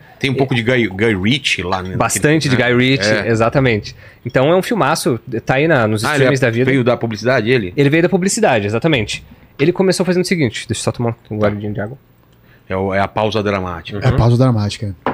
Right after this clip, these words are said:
Speaker 2: Logo depois que você curtir esse vídeo
Speaker 1: <laughs>
Speaker 2: e se inscrever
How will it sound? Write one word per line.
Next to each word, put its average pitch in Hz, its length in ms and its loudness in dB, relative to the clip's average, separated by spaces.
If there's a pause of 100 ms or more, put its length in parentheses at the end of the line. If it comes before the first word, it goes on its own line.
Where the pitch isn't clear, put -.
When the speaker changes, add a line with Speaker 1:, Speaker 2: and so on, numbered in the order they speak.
(1080)
Speaker 2:
Logo 143 200 4
depois 143 440 0
que - 120 -6
você 131 280 0
curtir 147 540 0
esse 123 440 0
vídeo 131 200 2 (320)
Speaker 1:
<laughs> - 300 -4
Speaker 2:
e 131 100 2
se - 120 0
inscrever 143 640 2